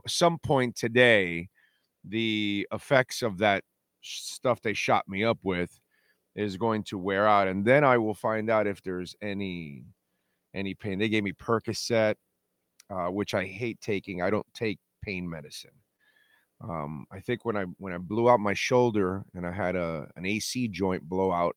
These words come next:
it was a second degree. Man, that shit was painful. Um, I took the first one and then I never took 'em again.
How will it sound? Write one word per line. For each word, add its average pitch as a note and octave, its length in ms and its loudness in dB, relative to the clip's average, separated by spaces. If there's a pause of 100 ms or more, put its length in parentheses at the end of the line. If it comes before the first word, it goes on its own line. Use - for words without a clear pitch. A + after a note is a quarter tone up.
(100)
it - 20 -14
was F2 140 -12
a E2+ 40 -14
second G2+ 360 -4
degree. F#2+ 540 -4 (1300)
Man, A2 260 2
that F#2+ 120 -2
shit F#2+ 180 -6
was E2+ 140 -12
painful. - 500 -12 (640)
Um, G2+ 420 0
I A#2+ 80 2
took - 220 -2
the - 80 6
first B2 420 2
one A2 540 2 (260)
and G#2+ 140 -4
then G#2+ 80 -2
I G#2+ 80 -2
never G2+ 240 -4
took - 260 -10
'em F2 80 -10
again. D#2+ 440 -10